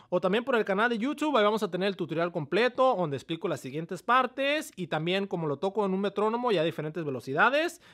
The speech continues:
Como les digo, este es un ejercicio que si lo tomas demasiado lento vas a macizar este rudimento. Si tienes cualquier pregunta, déjanos aquí un comentario para responderte de la mejor manera posible. Seguimos con el podcast Taroleando.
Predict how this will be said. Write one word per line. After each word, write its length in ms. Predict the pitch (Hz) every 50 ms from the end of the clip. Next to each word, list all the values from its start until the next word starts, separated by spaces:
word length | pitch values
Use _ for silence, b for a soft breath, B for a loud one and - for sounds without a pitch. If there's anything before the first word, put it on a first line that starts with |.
| b _
Como 180 | - 180 180 175
les 140 | 175 180 190
digo, 280 | 254 262 269 269 277 262
este 220 | 220 233 233 247
es 40 | 214
un 140 | 262 269 269
ejercicio 760 | 262 226 202 175 - 254 262 - - 269 277 277 277 269 233 -
que 80 | 170 143
si 100 | - 151
lo 100 | 147 143
tomas 220 | - 175 202 202
demasiado 380 | 180 156 143 131 - 196 202 202
lento 340 | 214 233 240 208 - 233
vas 180 | 202 170 165 -
a 40 | 180
macizar 340 | 165 139 135 131 - 160 170
este 160 | 160 - 170
rudimento. 680 | 156 156 151 160 214 254 269 262 285 277 285 285 - B B B B
Si 100 | _ -
tienes 220 | 190 226 277 294 277
cualquier 260 | 269 233 220 277 262
pregunta, 460 | 233 277 285 294 302 302 - 294 269
déjanos 320 | 254 254 240 262 254 190 202
aquí 140 | - 233
un 80 | 240 240
comentario 520 | 277 254 233 202 165 - 226 254 254 262 -
para 120 | - 180
responderte 360 | 160 - - 156 165 190 214
de 40 | 226
la 60 | 202
mejor 180 | 180 165 156 202
manera 260 | 214 214 214 226 208
posible. 540 | 196 170 - 240 262 262 285 277 285 285 285 b b b b
Seguimos 360 | - - 151 165 214 233 214
con 100 | 214 185 165
el 60 | 151
podcast 540 | - 226 233 226 233 254 262 254 254 - - _ _ _
Taroleando. 480 | - 160 185 175 160 143 123 117 104